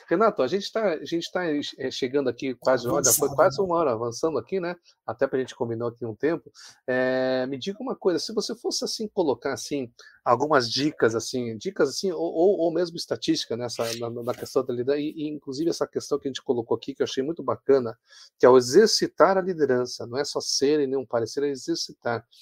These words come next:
Speaker 1: Então, o, qual seria a dica pra você exercitar a liderança?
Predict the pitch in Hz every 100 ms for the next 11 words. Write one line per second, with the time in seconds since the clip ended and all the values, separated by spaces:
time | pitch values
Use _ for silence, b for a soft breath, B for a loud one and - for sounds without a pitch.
0 | B B B _ 269 339 - 240 220 196
1 | - 208 - 190 131 165 - - 139 143
2 | - 143 131 175 - 135 - 160 147 131
3 | 123 123 110 -